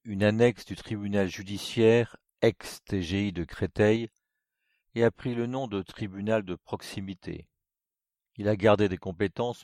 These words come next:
proches de celles dévolues aux ex-T I, comme par exemple le traitement des litiges de vie quotidienne inférieurs à dix mille euros.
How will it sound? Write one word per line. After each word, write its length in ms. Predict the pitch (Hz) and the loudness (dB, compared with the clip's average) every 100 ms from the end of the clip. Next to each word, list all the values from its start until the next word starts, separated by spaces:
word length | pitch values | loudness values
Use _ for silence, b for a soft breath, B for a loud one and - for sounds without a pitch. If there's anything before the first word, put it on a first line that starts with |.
| _ | _
proches 320 | - 117 104 | -4 -2 -2
de 100 | 104 | -6
celles 320 | 92 - 98 | -8 -4 -4
dévolues 580 | 85 92 92 98 107 - _ _ | -4 -6 -4 -6 -8 -14 _ _
aux 100 | 95 | -16
ex-T 920 | 82 107 101 - - _ - 107 98 | -2 -2 -2 -6 -20 _ -8 -4 -2
I, 260 | 104 139 156 _ _ _ _ _ _ | -4 -10 -18 _ _ _ _ _ _
comme 180 | 95 76 | -12 -4
par 220 | 92 92 | -2 -2
exemple 380 | 90 104 95 87 | -4 -8 -8 -12
le 40 | |
traitement 480 | - 95 - 101 95 | -6 -6 -4 -8 -6
des 140 | 87 | -6
litiges 480 | 85 82 - 104 92 | -8 -10 -10 -10 -8
de 100 | 95 | -8
vie 160 | 85 85 | -10 -10
quotidienne 680 | 98 - 101 90 113 113 | -12 -8 -8 0 2 4
inférieurs 500 | 92 - 92 101 90 | 2 2 0 2 2
à 80 | 85 | 2
dix 140 | 87 | 0
mille 200 | 95 101 | -2 -2
euros. 320 | 98 80 76 | -2 -4 -10